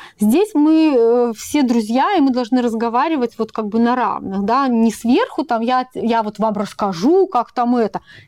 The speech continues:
Нет, абсолютно не так. Именно вот всем привет, вот у нас там происходит что-то. Вот. И для меня, допустим, тоже в этом были вопросы.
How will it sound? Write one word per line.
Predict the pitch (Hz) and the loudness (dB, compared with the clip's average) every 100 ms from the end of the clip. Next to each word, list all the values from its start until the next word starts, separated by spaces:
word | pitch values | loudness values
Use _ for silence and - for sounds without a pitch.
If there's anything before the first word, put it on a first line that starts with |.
| - | 2
Нет, | 262 214 - | 2 2 -2
абсолютно | - 254 320 359 | -6 -2 -2 0
не | 302 285 | 0 0
так. | 185 - | -2 -6
Именно | - 427 466 359 | -4 0 2 2
вот | 247 240 | 0 -4
всем | - 370 339 | -6 -2 -2
привет, | 330 359 453 587 587 | 0 2 2 2 -2
вот | 302 | -2
у | 453 | 0
нас | 740 659 - | 2 0 -2
там | 311 | -4
происходит | 320 302 - 415 320 262 | -2 -2 -2 -2 -2 -4
что-то. | - - - - - - _ - - | -8 -6 -4 -6 -12 -16 _ -20 -10
Вот. | - 208 | -4 -2
И | - | -2
для | 208 | 0
меня, | 254 262 539 | 2 2 0
допустим, | 508 320 320 285 | -4 -4 -2 0
тоже | 381 349 | 0 0
в | 262 | -2
этом | 294 339 | -2 0
были | 285 294 | 0 0
вопросы. | 285 285 - - - - | -2 -4 -6 -12 -14 -18